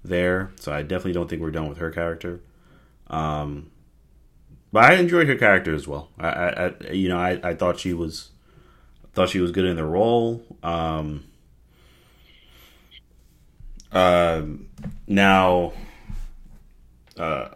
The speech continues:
of course, uh, they're, they have their confrontation,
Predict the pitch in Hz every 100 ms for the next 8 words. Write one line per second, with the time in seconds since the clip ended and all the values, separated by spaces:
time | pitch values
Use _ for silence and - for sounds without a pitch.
0 | - - - 117 110 104 - - - -
1 | 90 87 - 92 87 85 92 90 - 95
2 | 87 95 90 90 85 - - 95 98 87
3 | 98 98 92 87 82